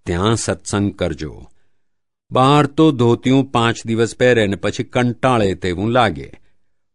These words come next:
બહાર તો બોધ વાસિત લાગે, વાસનાવાળો. ભગવાને કહેલું કે જ્યાં તીર્થંકર કે આત્મજ્ઞાની હોય,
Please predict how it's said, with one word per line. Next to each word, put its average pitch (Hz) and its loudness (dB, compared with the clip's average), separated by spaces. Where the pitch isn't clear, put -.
બહાર 80 -2
તો 95 -4
બોધ 92 2
વાસિત 98 -2
લાગે, 90 -4
વાસનાવાળો. 107 -2
ભગવાને 117 0
કહેલું 117 0
કે 101 -2
જ્યાં 98 -2
તીર્થંકર 107 -2
કે - -2
આત્મજ્ઞાની 92 0
હોય, 107 0